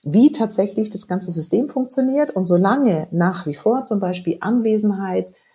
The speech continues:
als mehr Visibilität und damit auch, sage ich jetzt mal, Beförderung irgendwie heißen wird, insofern haben wir das noch nicht gegeben. Also auch da wieder ein ganz starker Hinweis,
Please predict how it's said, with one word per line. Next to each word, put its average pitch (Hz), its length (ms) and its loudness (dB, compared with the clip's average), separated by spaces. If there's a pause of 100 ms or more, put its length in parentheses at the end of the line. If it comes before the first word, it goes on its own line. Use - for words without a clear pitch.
(120)
als 151 340 -2
mehr 151 160 -4
Visibilität 170 920 0
und 170 180 -4
damit 180 360 0
auch, 151 400 -2
sage 147 220 -6
ich 156 120 -4
jetzt - 180 -6
mal, 151 120 -6
Beförderung 196 600 -2
irgendwie 185 380 0
heißen 170 340 -4
wird, 160 180 -2 (440)
insofern 190 400 0
haben 180 100 -2
wir 165 60 0
das - 160 -12
noch 147 140 -8
nicht 156 180 -8
gegeben. - 380 -12
Also - 180 -8
auch - 120 -10
da - 240 -4
wieder 180 300 2
ein 170 140 -8
ganz 165 220 -8
starker 156 340 -10
Hinweis, 143 580 -8